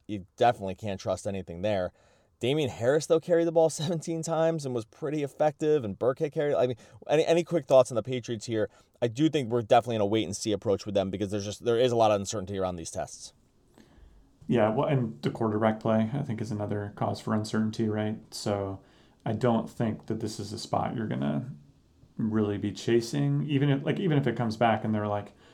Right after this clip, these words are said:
Speaker 2: "All right, everyone, Patriots all clear. Uh, everyone who's left gets to go out there and play." Who, who are the good Patriots <laughs> D F S plays in that, in that context? I,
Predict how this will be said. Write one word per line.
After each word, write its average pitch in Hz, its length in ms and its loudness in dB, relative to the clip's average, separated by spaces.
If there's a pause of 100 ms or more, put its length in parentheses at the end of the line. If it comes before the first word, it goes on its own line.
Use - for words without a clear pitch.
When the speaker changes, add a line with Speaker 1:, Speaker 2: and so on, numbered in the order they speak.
(120)
Speaker 2:
"All 143 100 8
right, 180 180 6
everyone, 156 460 4
Patriots 165 460 4
all 143 220 4
clear. 185 460 -2 (340)
Uh, - 140 -4
everyone 143 400 4
who's 139 200 6
left 151 440 -4 (260)
gets 139 180 4
to 131 80 0
go 123 80 2
out 127 140 4
there 117 160 0
and 110 80 -4
play." 131 380 0 (140)
Who, 147 240 -6
who 135 120 0
are 147 80 2
the 131 80 0
good 120 400 -2 (400)
Patriots 127 480 0
<laughs> - 60 -2
D 123 80 4
F 123 180 0
S 139 140 4
plays - 560 0
in 139 160 0
that, 113 260 -2 (300)
in 117 140 2
that 110 180 -2
context? 113 480 -2
I, 110 260 -4